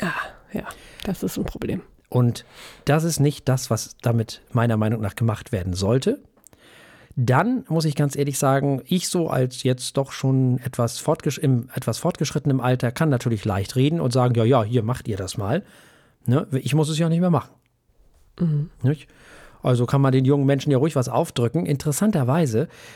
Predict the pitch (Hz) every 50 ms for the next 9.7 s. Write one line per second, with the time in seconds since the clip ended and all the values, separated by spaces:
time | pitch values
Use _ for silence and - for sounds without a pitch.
0 | - - - 139 120 123 127 - - - - 120 117 139 147 - 123 113 117 117
1 | - 143 190 226 233 - - - 90 90 95 104 127 156 190 - - - - _
2 | _ _ _ _ _ - 123 113 110 110 - - - - _ _ - 123 110 -
3 | - - 170 - 113 107 120 - 131 147 143 - 135 127 - 156 139 135 123 131
4 | 135 - 120 113 - - - 110 147 - - - 160 160 170 180 196 196 151 -
5 | 131 120 110 113 101 104 98 95 104 113 151 196 185 131 117 110 - 135 147 214
6 | 254 202 170 170 196 220 - - 170 143 143 135 - 151 127 127 120 123 - -
7 | 120 160 196 190 170 139 156 151 - - 139 127 - - - - - 147 139 135
8 | 131 117 123 123 123 - 120 117 117 113 110 101 98 95 101 104 104 92 92 92
9 | 92 90 95 - - - - - - 98 98 101 101